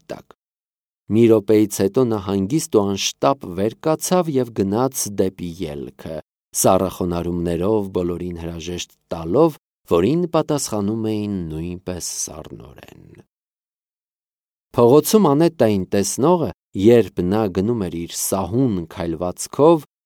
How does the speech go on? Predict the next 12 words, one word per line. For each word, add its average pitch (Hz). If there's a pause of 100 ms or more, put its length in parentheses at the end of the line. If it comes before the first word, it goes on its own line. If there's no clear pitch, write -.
գլուխը 107
բարձր 101
պահած 92
և 92
ազնվակիրթ 98 (120)
անխռով 95
տեսքով, - (340)
ոչ 147
մի 127
դեպքում 117
չէր 104
կռահի, 85